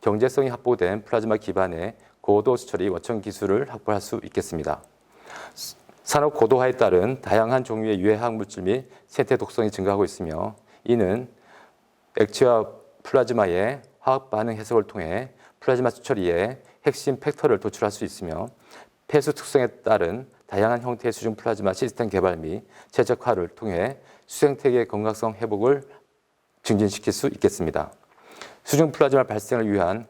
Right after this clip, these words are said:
부품 및 소재의 높은 수입 의존도가 있으며 이는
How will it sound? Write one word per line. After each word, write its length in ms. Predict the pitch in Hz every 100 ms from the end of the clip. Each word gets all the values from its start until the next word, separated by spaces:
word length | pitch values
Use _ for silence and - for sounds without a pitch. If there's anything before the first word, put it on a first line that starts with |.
| _ -
부품 340 | 113 135 113
및 240 | 90 107
소재의 680 | 123 117 107 117 85 110 131 - - -
높은 360 | 107 - 127 - -
수입 240 | 139 117
의존도가 440 | 101 120 104 101
있으며 520 | 92 - 87 80 104 117 _ _
이는 400 | 120 123 98 120